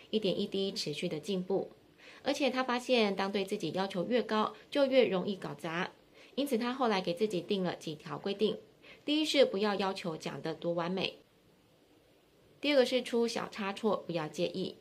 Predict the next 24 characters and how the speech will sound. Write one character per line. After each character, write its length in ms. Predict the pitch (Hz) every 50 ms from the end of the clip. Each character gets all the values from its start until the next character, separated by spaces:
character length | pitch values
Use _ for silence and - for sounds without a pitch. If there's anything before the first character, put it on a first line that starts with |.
| - - - - -
第 100 | - 220
三 300 | 214 220 220 202 196 196
是 80 | 202 190
放 180 | - 175 165
松 140 | - 170 170
心 180 | 185 226 240 254
情 320 | 254 - 202 175 170 170
才 220 | 180 - 180 151 143
是 160 | - 185 175
最 200 | - - 180 165
重 240 | - 170 156 151 151
要 140 | 170 151
的。 240 | 156 - - - - - - - - - - _ _ _ _ _ _ _ _ _ _ _ _ _ - _ _ _ _ - _ - - - -
靠 180 | - 359 359 330
着 100 | 311 277
这 100 | 262 269
三 300 | 262 - 262 254 262 262
点 220 | 240 220 190 175
实 180 | 175 - 190 185
际 100 | 214 214
执 140 | 208 190 180
行 180 | 180 180 175
之 160 | 180 208 214
后， 360 | 226 220 220 240 - - -